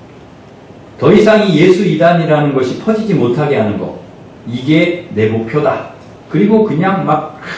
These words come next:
밀고 나가는 것입니다. 이게 이제 사울의 스타일이에요. 그러니까 사울의 기질 자체는 이게 물불 안 가리는 사람입니다. 뭐 하나에 딱 꽂히고 뭐 하나, 뭐 하나의 어떤 목표를 딱 세우면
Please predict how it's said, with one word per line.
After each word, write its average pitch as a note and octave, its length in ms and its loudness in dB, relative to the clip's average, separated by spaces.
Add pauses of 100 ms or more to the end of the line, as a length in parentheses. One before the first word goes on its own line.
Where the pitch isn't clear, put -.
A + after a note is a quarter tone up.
(200)
밀고 D3+ 240 0
나가는 - 340 0
것입니다. - 340 -6 (240)
이게 G#3 300 2
이제 F#3 480 0 (220)
사울의 G#3 420 0
스타일이에요. G2+ 600 -4 (560)
그러니까 G3+ 520 0 (160)
사울의 A#3 440 0
기질 G3+ 280 -2
자체는 - 720 -2 (640)
이게 G#3+ 140 0
물불 G#3 400 4
안 - 180 2
가리는 E3 340 2
사람입니다. - 640 -6
뭐 E3 200 4
하나에 G#3 280 4
딱 - 160 -4
꽂히고 F3+ 720 0 (200)
뭐 C#3+ 220 2
하나, G3+ 280 2
뭐 G3+ 220 2
하나의 F#3+ 320 2
어떤 E3+ 320 0
목표를 F3+ 500 0
딱 - 260 -10
세우면 F#3+ 800 0